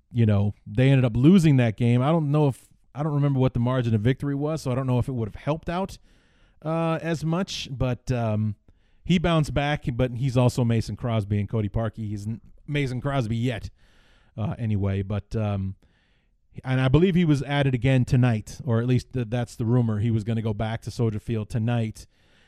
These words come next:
and, um, you know, kick a few more, uh, to get ready for this game on Sunday night against the, uh, the Vikings. So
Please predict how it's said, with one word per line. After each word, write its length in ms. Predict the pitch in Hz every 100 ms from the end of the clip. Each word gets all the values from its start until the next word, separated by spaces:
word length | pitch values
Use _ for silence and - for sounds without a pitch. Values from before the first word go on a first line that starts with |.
| _
and, 340 | 113 110 110 107
um, 400 | 107 104 104 95 -
you 120 | 110
know, 160 | 104
kick 200 | - -
a 60 | 110
few 200 | - 110
more, 380 | 107 107 104 - _ _ - _ 113
uh, 180 | 107 101
to 120 | 113
get 140 | 120
ready 240 | 120 127 113
for 120 | 107
this 160 | 110
game 280 | - 117 107
on 100 | 107
Sunday 320 | 101 117 110
night 160 | 104 104
against 380 | 98 107 101 -
the, 200 | 107 101
uh, 220 | 101 104 110 -
the 80 | 107
Vikings. 540 | 101 117 110 107 98 -
So 280 | 107 107